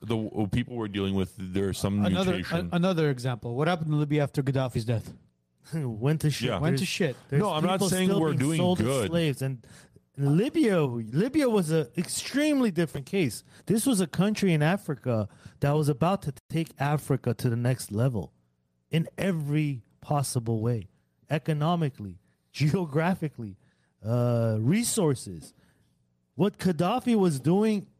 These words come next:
Speaker 1: My
Speaker 3: was
Speaker 1: point,
Speaker 3: gonna d-
Speaker 1: yeah.
Speaker 3: help all of Africa.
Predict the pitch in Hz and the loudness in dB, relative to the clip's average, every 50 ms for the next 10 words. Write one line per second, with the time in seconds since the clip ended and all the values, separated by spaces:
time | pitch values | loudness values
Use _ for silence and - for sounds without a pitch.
0 | _ _ _ _ _ _ _ _ _ _ _ - 131 131 139 135 - 170 160 147 | _ _ _ _ _ _ _ _ _ _ _ -10 -4 -2 -2 0 0 0 0 0
1 | 131 127 135 143 170 175 170 175 170 165 139 123 123 127 110 101 85 82 - - | 0 0 0 2 2 2 2 2 0 0 -2 -4 -4 -2 0 0 -2 -2 -6 -10
2 | 117 123 143 147 165 190 185 - - - - _ _ - - _ _ - 151 185 | -6 -4 -2 -2 -2 -2 -4 -6 -12 -20 -20 _ _ -20 -20 _ _ -2 0 0
3 | 202 208 208 202 190 170 147 143 135 127 120 - - 120 107 - - 101 87 78 | 2 4 4 4 4 2 2 0 -2 -2 -4 -8 -10 -14 -14 -12 -12 -12 -12 -14